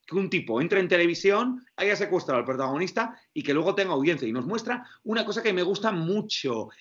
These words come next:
que es co-, la ironía del ser humano, como que también está en Taxi Driver, ¿no? Como en Taxi Driver, después de todas las barbaridades que hace, es mostrado como un héroe ante la opinión pública, ¿no?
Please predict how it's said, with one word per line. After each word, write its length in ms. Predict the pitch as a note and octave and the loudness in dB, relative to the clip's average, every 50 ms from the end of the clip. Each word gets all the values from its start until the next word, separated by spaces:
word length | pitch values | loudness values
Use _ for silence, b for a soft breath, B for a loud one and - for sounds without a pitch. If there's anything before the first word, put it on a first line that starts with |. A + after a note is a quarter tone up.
| B B B | B B B
que 120 | - E3 G3 | 2 2 2
es 100 | F#3 - | 2 0
co-, 160 | - - - | -4 -6 -2
la 180 | - E3 E3+ | 0 2 4
ironía 440 | E3 E3 D#3+ D#3+ D#3+ F#3 G#3 G#3+ G#3+ | 4 4 4 2 2 2 2 2 2
del 120 | G#3 G#3 F#3 | 2 0 0
ser 200 | - - F3 E3 | 0 -2 0 0
humano, 360 | C#3+ C3+ D#3 D#3 C#3 B2+ B2 | 0 0 0 0 0 0 -2
como 320 | C3 D3+ D3+ D3 C#3+ - | -2 -2 -2 -2 -4 -4
que 120 | - C#3+ C#3+ | -4 -6 -4
también 220 | D#3 E3 G#3+ A3 | -4 -4 -2 -2
está 120 | G#3+ A3 | -2 -2
en 80 | A3 F#3+ | 0 0
Taxi 280 | E3+ E3+ - - D#3 C#3 | 0 -2 -2 0 0 0
Driver, 360 | C3 B2+ A#2 G#2+ G2+ G#2 A#2+ | 2 2 2 0 -2 -2 -2
¿no? 200 | D3+ F#3 F#3+ - - - - | -2 -2 -2 -4 -8 -10 -4
Como 160 | - E3+ G3 | -2 0 0
en 60 | F#3+ | 2
Taxi 280 | G#3 G3+ F#3 - - F3 | 2 0 0 0 0 2
Driver, 280 | F3+ F3+ F#3 F#3+ F3 | 4 4 4 4 4
después 320 | D3 D3+ - - E3+ E3+ D#3+ | 2 0 -2 -4 -4 -4 -4
de 60 | F#3+ | -2
todas 180 | F3+ F#3 F3+ | 0 2 2
las 60 | F3 D#3+ | 2 2
barbaridades 520 | E3 D#3 D#3 D#3 D3+ D3 D3 D#3 D#3 D#3 | 2 2 2 2 2 4 4 2 0 0
que 100 | - F3 | 0 -2
hace, 240 | E3 - - F#3+ - b b b b | -2 0 -2 -6 -6 b b b b
es 140 | - C#3+ C#3+ | -6 -4 -2
mostrado 400 | E3+ E3+ D3+ - D#3+ E3 D#3+ - | -2 -4 -2 0 2 2 2 2
como 220 | D#3 D3+ C#3 C3+ | 2 0 0 0
un 80 | C3+ C#3+ D#3 - - | 0 0 -2 -2 0
héroe 280 | D3+ D#3+ D#3+ E3+ F3 | 0 2 2 2 2
ante 180 | E3 D3+ C#3 C#3 | 0 0 0 0
la 120 | C3 A#2+ | 0 0
opinión 360 | A2+ A2 - A#2 A#2 B2+ B2+ B2+ | 0 0 -2 -4 -2 -2 -4 -4
pública, 520 | C3 D#3 D3+ C#3+ A#2 G#2 F2+ G2 G2+ G2+ | -4 -4 -2 -2 -2 -4 -6 -8 -8 -6
¿no? 240 | A2+ C#3+ F#3+ - | -6 -6 -6 -8